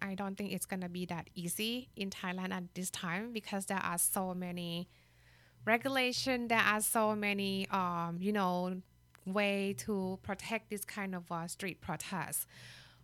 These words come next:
But, um, you know, for the young generation to protest on the social media, like Hong Kong did, um, before they go to the, on the street, right? I think it happened. I think maybe you know that, um,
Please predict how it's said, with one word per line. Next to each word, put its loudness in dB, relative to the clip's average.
But, 4
um, 4
you 2
know, 4
for 4
the 0
young 2
generation -2
to -6
protest -2
on 0
the -2
social 2
media, 2
like -2
Hong -4
Kong 2
did, 0
um, -2
before 0
they -2
go -4
to -8
the, -8
on -2
the -2
street, -4
right? -4
I 6
think -2
it -4
happened. -4
I 2
think 0
maybe 2
you 2
know 2
that, 2
um, 2